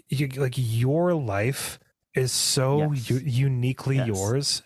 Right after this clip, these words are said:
Speaker 1: And, like, like, if you described your issues to me and we were, like, best friends, I still don't know if I'd have a good recommendation for you. Like, it's
Speaker 2: Right.
Speaker 1: just,
Speaker 2: That's
Speaker 1: it's a
Speaker 2: like asking,
Speaker 1: thing.
Speaker 2: "What's the best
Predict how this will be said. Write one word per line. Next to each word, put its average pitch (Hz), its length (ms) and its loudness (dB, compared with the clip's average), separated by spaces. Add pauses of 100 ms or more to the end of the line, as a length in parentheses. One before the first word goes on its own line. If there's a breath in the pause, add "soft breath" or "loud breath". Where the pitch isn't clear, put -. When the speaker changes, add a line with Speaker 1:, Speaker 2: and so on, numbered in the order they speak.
Speaker 1:
And, 131 140 0
like, 127 200 -2 (340 loud breath)
like, 139 120 2
if 127 160 0
you 147 200 0
described 123 540 0
your 113 180 0
issues 143 400 -2
to 160 120 0
me 175 340 2 (540 soft breath)
and 123 140 2
we 131 100 2
were, 147 120 2
like, 127 220 -2
best 113 280 -2
friends, 117 340 0 (100)
I 147 200 0 (140)
still - 520 -2
don't 143 220 0
know 123 140 2
if 117 120 0
I'd 120 140 0
have 117 220 0
a 101 60 -2
good 104 160 -2
recommendation 104 680 -2
for - 140 -4
you. 98 160 -2
Like, 107 180 -2
it's 139 80 0
Speaker 2:
Right. 87 120 0
Speaker 1:
just, - 180 0
Speaker 2:
That's 151 100 0
Speaker 1:
it's 175 100 0
a 143 40 4
Speaker 2:
like 127 100 -2
asking, 151 180 2
Speaker 1:
thing. 139 200 2
Speaker 2:
"What's 180 140 0
the 196 100 -2
best - 400 -4